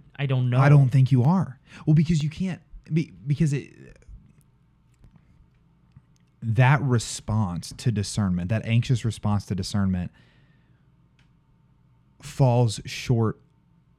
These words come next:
Speaker 2: of knowing who the Father really is.
Speaker 1: Right.
Speaker 2: So he-, here's, here's the analogy I always use. The father has not written a book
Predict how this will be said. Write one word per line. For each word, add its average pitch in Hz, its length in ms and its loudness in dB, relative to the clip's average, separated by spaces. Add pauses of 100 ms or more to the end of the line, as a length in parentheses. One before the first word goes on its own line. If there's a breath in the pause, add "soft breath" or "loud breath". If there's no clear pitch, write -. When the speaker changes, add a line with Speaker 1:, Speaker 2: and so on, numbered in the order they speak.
(500)
Speaker 2:
of 113 180 0
knowing 104 340 0
who 107 140 -2
the 98 100 -4
Father 92 340 -8
really 85 320 -10
is. - 240 -16 (160)
Speaker 1:
Right. 135 200 -8 (760 soft breath)
Speaker 2:
So 143 320 2
he-, 127 260 -4
here's, 123 360 2
here's 123 260 2
the 110 100 -2
analogy 98 380 -2
I 87 80 -6
always 87 260 -8
use. - 220 -12 (1800 soft breath)
The 123 160 2
father 143 360 4
has 117 140 4
not 123 260 2
written 131 400 2
a 123 80 -2
book 107 420 -4